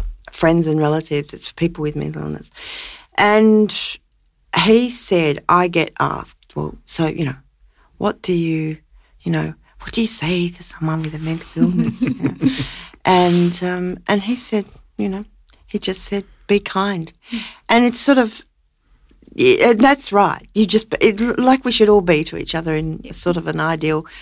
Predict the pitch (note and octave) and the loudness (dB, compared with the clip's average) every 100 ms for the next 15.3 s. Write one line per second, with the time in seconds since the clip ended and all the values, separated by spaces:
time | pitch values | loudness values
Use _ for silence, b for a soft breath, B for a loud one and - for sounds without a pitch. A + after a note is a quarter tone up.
0 | B - F#3+ E3+ - E3 E3+ E3+ E3 - | B -4 2 2 0 -2 2 0 0 -4
1 | D#3+ E3 E3 E3 D#3+ F3+ E3 E3+ B C#4+ | -6 -4 -8 -6 -6 -4 -2 -4 B -8
2 | B A2 G#3 G3+ G3+ G3+ F#3+ - - A3 | B 2 6 6 4 0 -4 -10 0 2
3 | G3 - - - _ _ G#3+ G#3+ - A3 | 2 0 -18 -20 _ _ 2 2 0 2
4 | A#3+ F3 - - _ _ - - G3 E3+ | 4 4 2 -8 _ _ -18 -4 -2 0
5 | F#3+ F#3+ F#3+ - - _ _ _ _ - | -2 -2 -2 -4 -10 _ _ _ _ -8
6 | F#3+ G#3 F#3+ A3+ A3+ - F#3+ G3 F#3 - | 0 0 4 4 2 -4 -4 -4 -8 -6
7 | F#3 F3 E3+ - E3+ - - - G3 G#3 | -6 -4 -8 -4 -4 -6 -6 -4 0 0
8 | - - B B B _ G#3 G3+ F#3+ F3 | -2 -8 B B B _ 4 6 6 2
9 | _ - G#3 G#3+ G3+ G3+ G3+ G3 - G3 | _ 0 6 6 6 4 2 0 -2 -2
10 | G3 - F#3 F3+ F#3 F3 F3 E3 - - | -2 -2 -4 0 2 2 0 -4 -10 -12
11 | F3 F3 F3 F3+ - - - E3+ F3 F3+ | -6 -6 -6 -10 -12 -12 -10 -10 -8 -4
12 | F3 F#3+ F#3 F#3 F3+ F3+ F3 F3 E3+ G3 | -2 -2 -2 -2 -4 -8 -10 -6 -6 -6
13 | - - - B B B B B _ _ | -10 -14 -16 B B B B B _ _
14 | G3+ F#3+ - G3+ - F#3 F3 - F3+ D#3 | 2 2 2 0 0 -2 -4 0 2 2
15 | - - | -2 -10